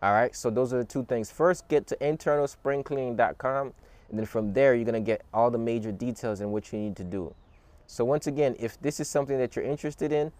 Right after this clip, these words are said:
make sure you go ahead and sign up. Don't miss the opportunity. Invest in your health and your vitality. You know, you spend money on types of things. Spend a few bucks just to help you grow.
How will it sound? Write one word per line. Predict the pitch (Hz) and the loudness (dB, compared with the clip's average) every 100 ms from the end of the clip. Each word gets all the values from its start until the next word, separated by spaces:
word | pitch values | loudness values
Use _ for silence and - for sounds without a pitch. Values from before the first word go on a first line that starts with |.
| - - 117 | -20 -10 -2
make | 127 | -2
sure | - 139 | 0 -2
you | |
go | 123 135 | 2 2
ahead | 151 127 | 2 0
and | 110 | 0
sign | - - 131 131 | -4 0 2 2
up. | 143 127 | 2 2
Don't | 120 120 | 0 0
miss | 131 127 | 0 0
the | 117 | 2
opportunity. | 113 - 117 - 143 143 151 | 4 2 -4 -4 -2 -2 0
Invest | 123 110 127 147 139 | -2 2 2 2 0
in | 127 | -2
your | 110 | 2
health | 127 131 113 | 4 2 0
and | 107 | -2
your | 101 | -2
vitality. | 104 98 110 98 80 - - - - - - | 0 0 2 0 -2 -10 -20 -20 -20 -20 -6
You | 196 | -2
know, | |
you | - | -2
spend | - 180 | 0 0
money | 156 147 | 2 2
on | 135 | 0
types | 120 127 117 - | 0 2 2 2
of | 104 | -4
things. | 104 104 101 - - - | -4 -4 -6 -12 -20 -20
Spend | - - 190 | -16 -2 0
a | 220 | 0
few | - - 180 151 | -2 -8 -2 2
bucks | 110 170 - | 6 6 4
just | - 139 | -6 -6
to | - | -4
help | 139 127 135 | -2 -2 -2
you | 110 | -2
grow. | 131 151 | 0 0